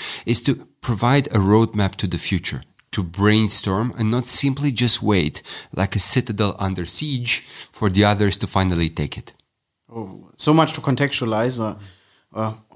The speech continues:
Speaker 2: where to start? I, I think the, the, the first part is, of course, we liberals have to realize that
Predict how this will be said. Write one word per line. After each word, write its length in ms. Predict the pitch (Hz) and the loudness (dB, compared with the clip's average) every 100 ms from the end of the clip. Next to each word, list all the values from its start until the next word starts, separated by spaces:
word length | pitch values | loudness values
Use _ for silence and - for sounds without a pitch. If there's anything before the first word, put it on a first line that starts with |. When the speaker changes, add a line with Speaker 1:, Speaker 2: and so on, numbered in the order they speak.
| 87 117 | -18 -2
Speaker 2:
where 180 | 135 | 0
to 100 | 143 | 2
start? 300 | - 139 110 - - _ | 2 0 0 -4 -20 _
I, 220 | 127 131 156 | 0 4 4
I 40 | |
think 220 | 214 208 | 4 4
the, 60 | - | 2
the, 300 | - 117 135 | 0 -4 -4
the 280 | 85 110 131 | -4 -8 -4
first 320 | 175 165 - | -2 -2 2
part 200 | 147 135 | 2 2
is, 80 | 127 | -2
of 140 | - | -2
course, 340 | 180 143 - _ _ _ _ _ _ _ _ - | 0 0 -2 _ _ _ _ _ _ _ _ -8
we 140 | 160 | 0
liberals 360 | 170 190 180 175 | 2 2 0 0
have 120 | 165 | -2
to 100 | 139 | -2
realize 600 | 127 139 190 160 143 147 | -2 0 2 4 2 2
that 140 | 135 | -4